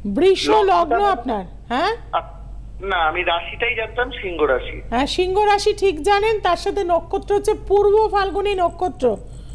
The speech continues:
Speaker 1: নরগণ। পূর্ব ফাল্গুনী নক্ষত্র মানুষরা শুক্রের নক্ষত্র, ভীষণ রুচিশীল, শৌখিন। আপনি কি সায়েন্স নিয়ে পড়েছিলেন?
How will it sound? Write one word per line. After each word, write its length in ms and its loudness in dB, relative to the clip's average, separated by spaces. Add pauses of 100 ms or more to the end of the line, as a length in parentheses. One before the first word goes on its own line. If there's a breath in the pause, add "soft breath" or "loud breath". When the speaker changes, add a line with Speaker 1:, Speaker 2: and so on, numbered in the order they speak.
(300 loud breath)
Speaker 1:
নরগণ। 920 4
পূর্ব 400 2
ফাল্গুনী 520 0
নক্ষত্র 500 0
মানুষরা 520 0
শুক্রের 480 0
নক্ষত্র, 600 0 (480 loud breath)
ভীষণ 380 2
রুচিশীল, 640 4
শৌখিন। 540 0
আপনি 220 0
কি 100 2
সায়েন্স 460 -2
নিয়ে 140 4
পড়েছিলেন? 640 2